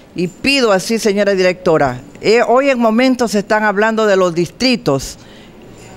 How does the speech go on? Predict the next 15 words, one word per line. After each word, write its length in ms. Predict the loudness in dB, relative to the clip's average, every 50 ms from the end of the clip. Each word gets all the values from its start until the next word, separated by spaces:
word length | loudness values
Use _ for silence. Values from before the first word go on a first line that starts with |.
| -20 -20 -10 -4
de 100 | 0 0 2
la 100 | 2 2
región 460 | 2 2 0 2 2 0 2 2 0
siete 520 | -2 0 2 2 2 0 0 -2 -4 -4
que 140 | -2 -2 -4
somos. 520 | -2 0 0 0 2 2 0 -2 -2 -4 -6 -12 -18 -20 -20 -20 -20 -20 -20 -20 -20 -20 -20 -20 -20 -20 -18 -8 -4
Así 380 | -4 -2 -2 0 -2 -2 0
como 340 | 0 0 0 2 2 0 0
se 260 | 0 0 2 2 2
ha 160 | 2 2 0
formado 560 | -2 -2 -2 -2 0 0 0 0 2 2 2 2
el 140 | 0 0
distrito 560 | -2 -4 -6 -6 -8 -4 -2 -2 -2 0 0 0
de 100 | 0 0
educación 920 | 0 -2 0 0 -2 -2 -2 -4 -2 0 2 2 2 2 0 -2 -6 -8